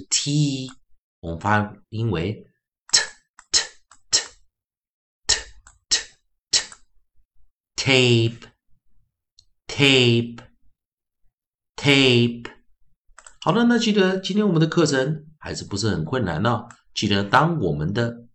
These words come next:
结尾是P E的时候，配合前面的母音元音 A，会形成 vowel consonant E，也就是我们讲的母子 E、元辅 E。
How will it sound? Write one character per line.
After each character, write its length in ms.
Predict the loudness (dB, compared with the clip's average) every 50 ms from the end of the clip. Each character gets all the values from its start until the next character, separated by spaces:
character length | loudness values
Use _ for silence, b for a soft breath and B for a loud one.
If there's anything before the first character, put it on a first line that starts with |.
| _ -4
结 280 | -2 0 2 2 2 2
尾 220 | 2 2 2 0 -2
是 180 | -4 -6 -8 -8 -8
P 540 | -10 -6 -2 0 2 4 4 4 4 4 0
E 440 | -2 -4 -4 -4 -2 -2 -2 -4 -4
的 120 | -6 -6 -6
时 160 | -6 -6 -6
候， 400 | -4 -4 -4 -4 -6 -10 -14 _ _ _ -20 b b b b b b b _ _ _ _ _ _ _ _ _ -20 _ _ _ _ _ 0
配 220 | 4 4 4 4
合 260 | 2 -2 -4 -4 -6 -8
前 260 | -6 -6 -4 -2 0
面 180 | 0 2 2 2
的 300 | 0 0 -2 -6 -12 -20 _ _ _
母 240 | -10 -8 -4 -2 0
音 180 | 0 2 2 2
元 220 | 4 4 4 4
音 320 | 4 4 2 0 -2 -12 -18 -20 -20 -8 -2
A， 680 | 0 2 4 4 4 6 6 6 6 4 2 0 -6 -16 -20 -20 _ _ _ _ -20 -20 -20 _ _ _ _ -6
会 100 | -4 -4
形 240 | -2 -2 -2 -2 -2
成 440 | -2 -2 -4 -4 -4 -6 -8 -10
vowel 520 | -6 0 4 6 6 8 8 8 6 4 2
consonant 560 | 0 0 0 0 0 0 -2 -2 -2 -2 -4
E， 500 | -4 -6 -6 -4 -4 -4 -4 -4 -8 -14 -20 _ _ _ _ _ _ _ _ _ _ _ _
也 120 | -10 -10 -8
就 80 | -8
是 120 | -6 -4 -2
我 40 |
们 120 | -2 -2 -2
讲 120 | -4 -6
的 80 | -6 -6
母 280 | -4 -2 0 2 2
子 180 | 4 2 2 0
E、 400 | 0 -2 -2 -2 -2 -2 -4 -6 -12 -16 -20 _
元 260 | -6 -2 0 0 0 0
辅 180 | -2 -4 -6 -6
E。 360 | -4 -4 -4 -4 -6 -8